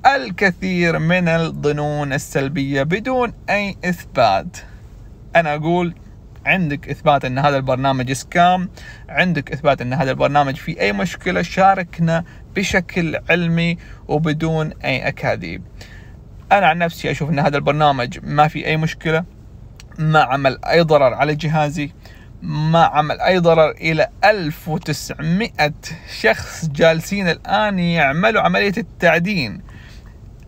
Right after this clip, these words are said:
ألف وتسعمائة وأربعين شخص الآن موجودين، كلهم جالسين يعملوا عملية الت-، التعدين. هل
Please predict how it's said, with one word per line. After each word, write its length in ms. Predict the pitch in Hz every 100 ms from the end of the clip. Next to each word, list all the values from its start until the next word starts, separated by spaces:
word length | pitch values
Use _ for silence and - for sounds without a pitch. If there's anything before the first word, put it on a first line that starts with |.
| -
ألف 280 | 202 226 185
وتسعمائة 560 | 180 170 - 208 165 -
وأربعين 600 | - 156 151 170 208 196
شخص 300 | - 165 143
الآن 200 | 156 170
موجودين، 460 | 156 170 156 165
كلهم 300 | 165 254 214
جالسين 320 | 165 156 165
يعملوا 300 | 147 139 139
عملية 160 | 131 127
الت-، 200 | 131 -
التعدين. 760 | 131 - - 127 131 139 95 - - - - - - - - - - -
هل 460 | 156 214 254 208